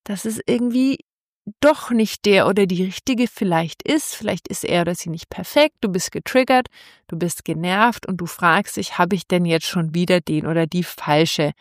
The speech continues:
an Land gezogen?“ Und meine Antwort ist, „Nein, hast du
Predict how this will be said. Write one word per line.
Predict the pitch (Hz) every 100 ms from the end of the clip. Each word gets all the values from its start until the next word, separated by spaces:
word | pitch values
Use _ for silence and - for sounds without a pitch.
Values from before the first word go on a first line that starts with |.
| - - _ -
an | - 151 160
Land | 151 151 170 156
gezogen?“ | - - 147 78 78 -
Und | - 196 269 - _ _ _ _ -
meine | 160 165 -
Antwort | - 247 247 254
ist, | - 214 214 -
„Nein, | 160 156 151 165 175 202 208 _
hast | - - 151 156 - -
du | 180